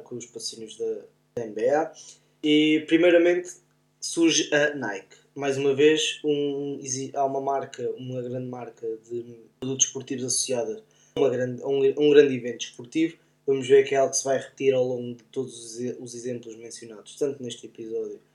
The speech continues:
como em, eh, noutros episódios. E, portanto, a Nike, que só começou a patrocinar a N B A esta época, esta época que, esta época não, mentira, há duas épocas anteriores, que ante-,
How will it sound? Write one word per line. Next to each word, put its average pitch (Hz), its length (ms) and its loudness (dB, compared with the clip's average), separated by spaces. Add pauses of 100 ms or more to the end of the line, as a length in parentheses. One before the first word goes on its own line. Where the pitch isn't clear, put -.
(180)
como 131 260 8 (220)
em, 131 300 -6 (120)
eh, 123 360 -6
noutros 135 340 -6
episódios. 135 600 2 (760)
E, - 20 -20
portanto, 156 340 6
a - 20 10
Nike, 156 300 4 (440)
que 151 360 4
só 160 220 6
começou 156 280 4
a - 20 -4
patrocinar 139 360 -4
a 127 60 0
N 123 100 -4
B 123 180 0
A 117 80 -2 (160)
esta 127 220 -2
época, 113 440 -4 (200)
esta 117 260 -10
época 110 320 -8 (140)
que, 104 300 -16 (120)
esta 120 220 -6
época 156 220 -4
não, 127 160 -10
mentira, 113 420 -18 (260)
há 120 60 -16
duas 127 240 0
épocas 131 400 -2
anteriores, 135 760 6
que 135 80 -6
ante-, 123 240 -10